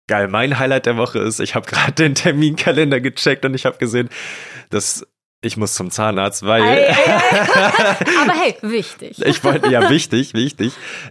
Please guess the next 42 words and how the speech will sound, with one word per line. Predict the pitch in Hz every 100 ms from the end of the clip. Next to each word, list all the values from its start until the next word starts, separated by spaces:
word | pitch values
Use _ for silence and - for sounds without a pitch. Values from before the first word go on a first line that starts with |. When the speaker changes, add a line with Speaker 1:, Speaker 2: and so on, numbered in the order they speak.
| -
Speaker 1:
Ähm, | 113 107 107 101
ich | 95
wollte | 113 104
grad | 101
sagen, | 101 104 101
wir, | 98 95 82
wir | 92 90
wollen | 101
ja | 98
möglichst | 101 95 -
positiv | - 135 110 95
abschließen, | - 92 104 104 113
aber | 92 104 107 98
weil, | 101 101
du | 110 101
musst | 95 92
wissen, | 110 - 98 127 - - - -
ich | -
hab | 123
mir, | 117
als | 104
ich | 98
ganz | 131 156
klein | - 123 120
war, | 87 90 110 _ - -
wirklich | 90 - 90
grundschulklein, | - 123 131 - 90 - 87 90 113
mal | 98 95
beim | 101 101 101
Volleyball | 92 104 120 104 101
richtig | 90 113 - 101 -
dumm | 92 104 113 120 - -
und | 117 101
den | 101
unteren | 147 135 104
Schneidezahn | - 101 104 - - 82 90 104
da | 95
was | 87 -
rausgehauen. | 101 101 - 87 82 82 85
Speaker 2:
<gasps> |
Oh | - 220
no. | 220 226 233